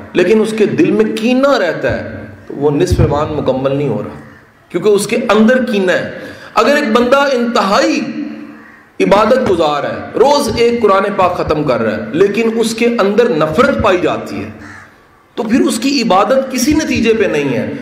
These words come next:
حضور اپنی باہر کی دنیا کو صاف کریں، اپنے اندر کی دنیا کو بھی صاف کریں۔ وہ کہتے ہیں رب دلوں میں رہتا ہے۔ اور سر، دل صاف ہو، اندر کے بت نکلے ہوں تو رب رہتا ہے۔ اندر نفرت کے بت ہوں، کدورت کے بت ہوں،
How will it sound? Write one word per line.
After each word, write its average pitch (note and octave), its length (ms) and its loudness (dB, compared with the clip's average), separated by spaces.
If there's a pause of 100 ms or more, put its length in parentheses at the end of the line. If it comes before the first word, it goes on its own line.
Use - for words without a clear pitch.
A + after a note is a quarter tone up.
(160)
حضور A3+ 300 0
اپنی A#3 360 0
باہر F#3+ 460 2 (100)
کی A#3+ 60 -2
دنیا G3+ 380 0
کو G#3+ 80 2
صاف F3+ 460 2
کریں، G#3 160 2
اپنے A3 260 0
اندر C4 460 0
کی D4+ 80 -4
دنیا F#3+ 280 0
کو D3+ 120 -4
بھی A#2+ 120 -2
صاف F#2+ 360 -4
کریں۔ - 140 -12 (440)
وہ - 60 2
کہتے A#3 160 4
ہیں B3+ 60 2
رب G3 300 0
دلوں G#3+ 180 2
میں A3+ 120 0
رہتا D3 360 -4
ہے۔ - 240 -12 (120)
اور F3+ 80 0
سر، B3 180 2
دل G#3+ 300 2
صاف F#3 460 0
ہو، D3+ 200 -2
اندر G#3+ 300 2
کے A3 100 2
بت G#3 400 0
نکلے C4 420 2
ہوں F3 280 0 (240)
تو F3 80 2
رب D3+ 180 2
رہتا A#2 320 -2
ہے۔ - 80 -6 (420)
اندر A#3+ 300 4 (280)
نفرت A3 460 2
کے A3+ 60 2
بت F3+ 280 0
ہوں، A#2+ 220 0 (260)
کدورت C#4 480 4
کے A3+ 60 2
بت E3 280 0
ہوں، A2+ 240 -2